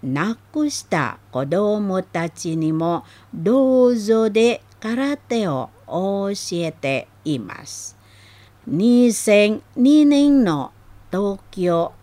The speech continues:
五輪で競技種目となる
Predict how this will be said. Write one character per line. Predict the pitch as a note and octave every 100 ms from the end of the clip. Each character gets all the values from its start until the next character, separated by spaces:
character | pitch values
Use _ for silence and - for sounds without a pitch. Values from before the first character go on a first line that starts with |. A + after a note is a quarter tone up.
| - F#3+
五 | C4+ C4+ C4+ C4
輪 | B3 A3
で | E3 D3 A#2+ - - - -
競 | F#3 A3 G#3+ G#3+ G#3
技 | F#3 F#3 F#3+ F#3+ - _
種 | D#3 - E3 E3+ E3 - -
目 | F3 G#3+ C#4+ - - E4
と | - A#3+
な | G#3 E3+
る | C#3+ A#2+